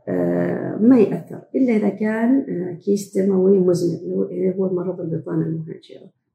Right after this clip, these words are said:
ممكن شوية يقلل في الخصوبة. فنوع الكيس هيك عشان نعرف نجاوب، بس في المجمل لا، في المجمل الحالات لا،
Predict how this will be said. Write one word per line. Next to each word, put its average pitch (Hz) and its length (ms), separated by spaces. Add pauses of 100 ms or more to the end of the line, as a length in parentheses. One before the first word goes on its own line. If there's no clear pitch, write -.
(120)
ممكن 202 360
شوية 196 300
يقلل 180 520
في - 60
الخصوبة. - 680
فنوع 196 840
الكيس 208 520
هيك 208 240 (380)
عشان 165 320
نعرف 160 280
نجاوب، - 460
بس - 220
في 196 120
المجمل 220 580
لا، - 200 (240)
في 196 60
المجمل 185 500
الحالات - 580 (380)
لا، - 260